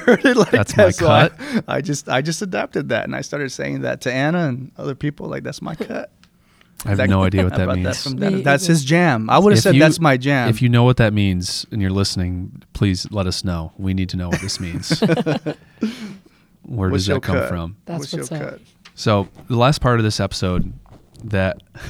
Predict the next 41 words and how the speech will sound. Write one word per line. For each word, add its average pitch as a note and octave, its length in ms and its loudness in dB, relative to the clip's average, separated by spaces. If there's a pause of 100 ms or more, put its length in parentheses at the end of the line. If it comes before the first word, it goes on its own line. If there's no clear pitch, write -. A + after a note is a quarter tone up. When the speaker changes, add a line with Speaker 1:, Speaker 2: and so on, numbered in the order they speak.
(580)
Speaker 2:
Kimmy B2 360 0
just B2 260 -2
whopped F#2+ 520 -6
her F#2+ 100 -2
mic. F#2 380 -4
Speaker 1:
<laughs> - 40 -10 (1600)
Speaker 2:
Uh, A2 340 -2 (760)
the A#2 120 4
last A2 320 6
part - 240 4
of A#2+ 60 6
this B2 200 4
episode G#2+ 680 0 (640)
that G#2 180 4
we G#2 80 6
wanna G#2 200 4
talk F#2+ 300 -2
about F#2 260 -2
is, G2+ 260 -4
is G2 300 -2
maybe C3+ 260 4
if A#2 120 -2
you're G#2+ 340 4
not F#2+ 440 -4
from F#2+ 200 -6
the E2+ 100 -6
area, F2+ 460 -8
right? F#2 260 -4
So - 120 -6
if F2+ 80 -6
you're F#2+ 80 -4
not F#2 180 -6
from F#2+ 120 -10
Grand F2+ 160 -6
Rapids, F#2 360 -6
if G#2 120 -8
you F#3 60 0
are A3+ 60 0
from B2 160 -4
Grand F2+ 180 0
Rapids F#2 480 0